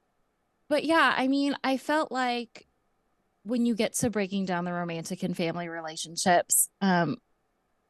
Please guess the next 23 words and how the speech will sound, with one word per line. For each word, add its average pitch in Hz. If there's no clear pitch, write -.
again, 220
with 220
the 240
writing, 208
with 190
your 190
typical 190
run-of-the-mill 170
Hallmark 170
movie, 220
like, 214
they're 196
not 202
gonna 233
give 190
you 190
too -
much 180
details 170
to -
get 175
too 175
triggered, -